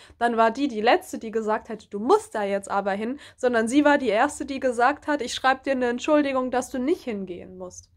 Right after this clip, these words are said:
So. Ja, ich hatte auch ein oder zweimal Gespräche, so, wo die Noten wirklich schlecht waren. Und ich glaub, ich würd das selbst aber nicht mehr so machen auf die Art und Weise, wenn ich Elternteil wäre.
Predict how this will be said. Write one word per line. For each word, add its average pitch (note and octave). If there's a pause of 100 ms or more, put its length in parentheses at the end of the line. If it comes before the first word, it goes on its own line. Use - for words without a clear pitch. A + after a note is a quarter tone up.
(580)
So. F#3 (260)
Ja, C4
ich F#4
hatte D#4
auch C#4
ein A3
oder G#3
zweimal G#3+
Gespräche, G#3+
so, G3
wo G#3
die G#3
Noten G#3+
wirklich A3 (140)
schlecht -
waren. F#3 (460)
Und G#3
ich G#3
glaub, A3+
ich A3+
würd A#3+
das B3
selbst A3+
aber A3
nicht B3
mehr G3+
so G3+
machen F#3+
auf F3
die F#3
Art F#3
und F#3
Weise, -
wenn F#3+
ich - (120)
Elternteil F#3+
wäre. F#3+